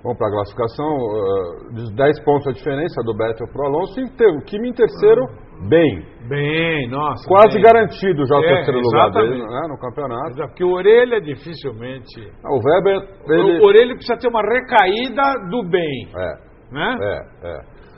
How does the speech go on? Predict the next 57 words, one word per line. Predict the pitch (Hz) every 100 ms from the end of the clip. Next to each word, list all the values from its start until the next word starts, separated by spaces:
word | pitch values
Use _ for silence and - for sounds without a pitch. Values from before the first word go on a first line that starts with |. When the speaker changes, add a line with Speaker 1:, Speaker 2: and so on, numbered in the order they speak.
| - -
Speaker 1:
Realmente | - 160 127 143 160
essa | 160 156
corrida | 156 147 156
foi, | 170 156 160
acho | 170
que |
foi | 190
a | 180
pior | 175
corrida | 151 143 131
dele | 113 101
do | 87
ano. | 80
Speaker 2:
Ele | 131
é | 123
complicado. | 113 - - - - 104
Não, | 123 117
ele | 139
é |
complicado. | 107 - - - - - 143
E |
essas | 170 196 - 156
alternâncias | 175 - 135 147 135 123 110 110
dele | 143 147 139
me | 175
Speaker 1:
E, |
e, |
Speaker 2:
enlouquecem. | 214 143 208 -
Speaker 1:
e | 165 151
eu, | 202
e | 185 214
eu | 208 180
acho | 185
que | -
foi | 196
a |
melhor | 190 170 180 185
do | 156
Vettel. | 131 147 147 98 82
Aí | 151
que | 214 220
ficou | - - 156
Speaker 2:
É, | - -
Speaker 1:
ruim. | 123
Speaker 2:
é, | 92
é | - - - - 143 151
Speaker 1:
Porque |
Speaker 2:
verdade. | 208 202 180
Speaker 1:
foi | 262
a |
melhor | 247 226 247 247
corrida | 226 196 170
Speaker 2:
Ah. |
Speaker 1:
do | 156
Vettel | 123 131 196 - 269
e |
a | 269